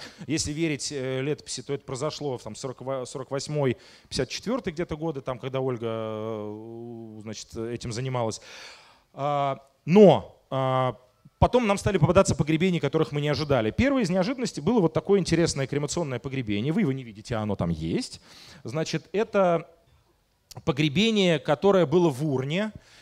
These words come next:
и оно не было совершено в кургане. Его просто положили на, э, некую площадочку, чуть-чуть подглубили. Это две урны, которые закрывали друг друга. И там был погребён ребёнок шести лет. Это нам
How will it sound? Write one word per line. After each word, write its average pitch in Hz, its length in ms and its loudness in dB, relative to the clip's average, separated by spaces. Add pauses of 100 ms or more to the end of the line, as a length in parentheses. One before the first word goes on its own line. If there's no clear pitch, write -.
(180)
и 147 100 -2
оно 170 240 0
не 208 220 2
было 151 160 0
совершено 151 540 -4
в - 80 -12
кургане. 139 800 -4
Его 156 260 -2
просто 190 460 0
положили 160 580 -2
на, 143 320 2 (320)
э, 143 240 2
некую 175 480 2
площадочку, 151 960 0 (320)
чуть-чуть - 520 -2
подглубили. 226 800 0 (120)
Это 175 220 -2
две 151 200 0
урны, 160 360 0
которые 208 320 0
закрывали 214 420 0
друг 196 240 -8
друга. 196 360 -4 (260)
И 143 80 -4
там 240 200 4
был 214 140 2
погребён 170 400 0
ребёнок 147 400 0
шести - 300 -6
лет. 95 200 -6 (480)
Это 185 220 -2
нам 165 320 -2